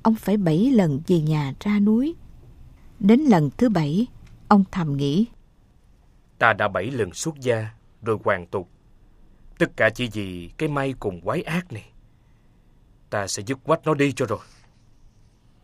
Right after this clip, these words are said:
Speaker 1: Ông đi đến bờ sông Hằng, mang theo nửa lon đậu giống và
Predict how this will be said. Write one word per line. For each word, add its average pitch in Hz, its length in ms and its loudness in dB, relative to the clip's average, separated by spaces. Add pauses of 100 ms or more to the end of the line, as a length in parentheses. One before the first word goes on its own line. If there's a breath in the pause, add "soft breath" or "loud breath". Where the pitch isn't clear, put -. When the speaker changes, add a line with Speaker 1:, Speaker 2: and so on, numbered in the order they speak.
(260)
Speaker 1:
Ông 226 160 8
đi 220 120 6
đến 226 300 2
bờ 175 220 2
sông 202 240 0
Hằng, 156 300 -2 (580 soft breath)
mang 214 360 4
theo 214 220 2
nửa 175 200 2
lon 220 300 4
đậu 143 140 0
giống 214 400 2 (180)
và 175 160 2